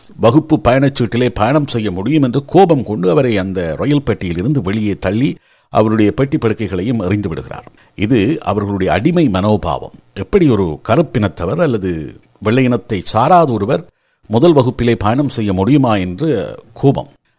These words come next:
அல்லது தங்களுக்கு நிகராக இவர்கள் எப்படி பயணம் செய்யலாம் என்கின்ற ஒரு ஆதங்கம், அது அவர்களை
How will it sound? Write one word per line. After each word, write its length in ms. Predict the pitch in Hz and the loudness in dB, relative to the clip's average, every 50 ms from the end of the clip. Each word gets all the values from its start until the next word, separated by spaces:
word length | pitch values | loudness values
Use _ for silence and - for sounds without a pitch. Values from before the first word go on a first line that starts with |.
| _ | _
அல்லது 260 | - 113 147 143 147 135 113 101 80 - | 0 2 2 4 4 2 2 0 -2 -2
தங்களுக்கு 600 | - 120 135 151 156 151 147 143 - - 143 139 127 110 95 76 | 0 2 4 6 6 6 4 2 -2 0 2 2 2 2 0 0
நிகராக 460 | 85 104 107 170 214 202 190 185 170 180 | -2 0 2 4 6 6 6 6 6 4
இவர்கள் 340 | 175 147 143 123 120 120 113 | 0 0 0 -2 0 -2 -2
எப்படி 220 | - - 135 127 117 | 0 0 -2 -2 0
பயணம் 360 | - 117 110 110 120 120 113 - | 0 0 0 2 0 -2 -2 -4
செய்யலாம் 380 | 117 101 98 98 107 117 110 104 | -2 -2 -2 0 0 0 0 -2
என்கின்ற 320 | 95 92 90 90 104 135 | -2 -4 -4 -4 -4 -4
ஒரு 140 | 147 127 101 78 | -4 -2 -2 0
ஆதங்கம், 460 | 85 110 123 117 110 101 101 131 151 147 | 2 2 4 4 2 2 0 0 -2 -2
அது 160 | 107 110 101 87 78 64 - | 0 -2 -4 -4 -4 -8 -6
அவர்களை 400 | - - 87 82 82 90 87 85 | -6 -4 -4 -4 -4 -4 -4 -4